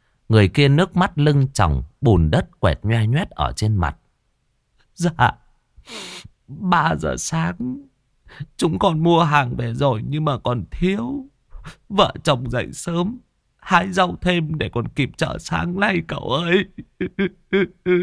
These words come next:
Cậu nghiêm nghị, trầm ngâm suy nghĩ, đoạn móc điện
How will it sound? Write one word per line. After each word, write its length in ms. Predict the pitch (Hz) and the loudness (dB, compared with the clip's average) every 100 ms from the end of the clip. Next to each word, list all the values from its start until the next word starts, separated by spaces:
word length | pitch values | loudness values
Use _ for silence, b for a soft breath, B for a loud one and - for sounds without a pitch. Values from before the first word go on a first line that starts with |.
| 220 - _ _ _ _ _ _ _ _ _ | -2 -10 _ _ _ _ _ _ _ _ _
Cậu 180 | - 127 | 4 6
nghiêm 320 | 117 151 151 | 6 4 6
nghị, 200 | 143 123 - - | 4 2 0 -2
trầm 280 | 101 78 76 | 2 4 4
ngâm 160 | 113 | 2
suy 220 | 113 127 | 2 2
nghĩ, 320 | 120 117 123 226 _ | 4 2 2 -4 _
đoạn 200 | - 107 - | 2 2 2
móc 260 | 123 190 | 0 0
điện 140 | 120 | 0